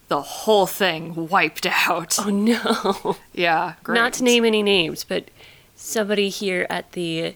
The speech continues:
Speaker 2: History Center once told me a story about how they took a magnet to put their big three-inch floppy to store it on the side of their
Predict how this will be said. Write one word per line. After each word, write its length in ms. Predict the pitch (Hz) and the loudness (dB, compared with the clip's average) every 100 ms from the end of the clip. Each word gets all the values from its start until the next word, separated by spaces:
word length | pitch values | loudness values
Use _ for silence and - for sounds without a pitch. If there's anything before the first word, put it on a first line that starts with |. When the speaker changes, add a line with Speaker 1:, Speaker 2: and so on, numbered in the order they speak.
| _ | _
Speaker 2:
History 440 | - 233 - 214 | -8 -8 -4 -4
Center 380 | 196 165 160 170 | -2 -2 -2 -4
once 320 | 165 175 160 | -6 -6 -6
told 180 | - 170 | -8 -8
me 120 | 147 | -8
a 100 | - | -8
story 340 | - 165 160 160 | -8 -4 -4 -4
about 260 | 156 160 | -8 -12
how 220 | - 143 | -10 -12
they 340 | - - - 240 _ - | -10 -10 -12 -16 _ -12
took 220 | 208 185 | -10 -6
a 40 | |
magnet 500 | 170 165 147 156 - | -4 -4 -2 -4 -6
to 180 | - 170 - - | -12 -14 -16 -8
put 180 | - - | -6 -2
their 180 | 165 | -4
big 340 | 156 170 165 147 | -2 0 -2 -2
three-inch 640 | - 190 175 165 165 170 | -10 -2 0 0 -2 -2
floppy 600 | - 175 175 180 185 196 - _ - | -2 0 0 0 -2 -4 -16 _ -16
to 140 | - | -10
store 420 | - - 208 190 | -8 -4 0 2
it 140 | 175 160 | 2 2
on 140 | 147 | -2
the 60 | 151 | -4
side 280 | 165 147 | -4 -4
of 140 | 143 - | -6 -6
their 380 | 151 139 151 | -4 -2 -4